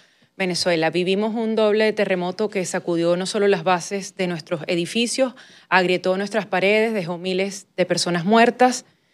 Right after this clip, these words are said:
Se vio como un Estado estaba destruido, pero una sociedad tenía sus cimientos bien formados. Y de eso queremos hablar hoy, de qué viene ahora para Venezuela, cómo nos recomponemos, cómo tapamos las heridas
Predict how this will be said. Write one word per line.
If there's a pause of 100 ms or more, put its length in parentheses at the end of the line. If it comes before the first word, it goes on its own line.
(200)
Se
vio
como
un
Estado
estaba
destruido,
pero
una
sociedad
tenía
sus
cimientos
bien
formados.
Y
de
eso
queremos
hablar
hoy, (340)
de (360)
qué
viene
ahora
para
Venezuela, (220)
cómo
nos
recomponemos, (140)
cómo
tapamos
las
heridas